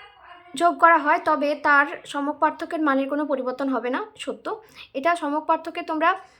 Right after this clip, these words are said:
উম, যে বৈশিষ্ট্যগুলো আছে তার একটা বৈশিষ্ট্য যে, আহ, অরিজিন যদি পরিবর্তন হয়,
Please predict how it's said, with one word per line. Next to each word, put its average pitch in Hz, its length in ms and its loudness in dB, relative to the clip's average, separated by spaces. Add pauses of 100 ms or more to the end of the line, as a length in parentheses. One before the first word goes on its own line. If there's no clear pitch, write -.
(140)
উম, 262 220 -4 (160)
যে 269 100 -8
বৈশিষ্ট্যগুলো 311 600 -4
আছে 294 280 0
তার 277 220 -2
একটা 277 180 -8
বৈশিষ্ট্য 277 640 -6
যে, 277 260 -6 (460)
আহ, - 260 -6
অরিজিন 330 380 -2
যদি 330 180 -6
পরিবর্তন 311 520 -2
হয়, 285 300 -2